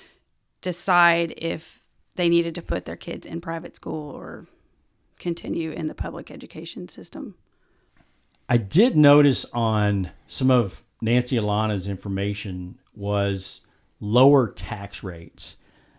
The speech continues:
Speaker 2: Now, folks, if you understand how the taxes are set and how, you know, sixty percent of your tax bill is school, but the state, being a state representative,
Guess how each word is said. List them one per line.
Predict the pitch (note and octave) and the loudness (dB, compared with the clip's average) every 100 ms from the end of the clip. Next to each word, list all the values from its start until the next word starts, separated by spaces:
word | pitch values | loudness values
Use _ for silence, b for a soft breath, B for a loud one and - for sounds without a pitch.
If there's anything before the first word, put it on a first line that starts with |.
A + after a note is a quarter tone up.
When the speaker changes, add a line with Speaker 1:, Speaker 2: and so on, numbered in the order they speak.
| _ | _
Speaker 2:
Now, | A2+ A2+ | 4 6
folks, | A2+ - C#3+ C#3 B2+ | 6 6 4 4 0
if | G#2 | 0
you | D3+ F#3+ | 0 2
understand | D3+ - C3+ C3+ B2 | 2 2 2 4 4
how | A#2 | 2
the | G#2 | 0
taxes | - B2 B2 - A2 | 0 2 2 -2 -4
are | A#2 | -2
set | A2 - A2 A2 G2+ _ _ | -2 -2 0 -2 -6 _ _
and | G#2+ G2+ G2 | -2 0 0
how, | F#2+ A#2+ A#2+ A#2 G#2+ F2+ b b b - | 0 2 6 6 4 0 b b b -4
you | |
know, | A2+ | -2
sixty | G#2+ - - F3+ - D#3+ | 0 0 2 2 2 -6
percent | - A#2+ - C#3 C#3 | -4 -4 0 4 4
of | G#2+ G2+ | 4 2
your | B2 | -2
tax | - B2 A#2+ - | 2 2 2 0
bill | A2+ G#2+ | -2 0
is | G2+ F#2+ | 0 -2
school, | - B2+ B2+ G2+ F#2 F2+ b b b b A2+ | -2 2 4 2 -2 -6 b b b b -2
but | B2+ A3+ C#3 F#2+ - | 4 4 4 0 -6
the | - A2 | -2 -2
state, | - - G3 A#3 B2+ A#2 - | -2 -2 2 2 2 -2 -2
being | B2 G#3 | 0 2
a | A3 | 2
state | F#3 G3 | 0 -2
representative, | F#3 F3 A#2 D3+ D#3+ A2 G2+ F#2+ | -2 -2 2 2 4 2 0 -4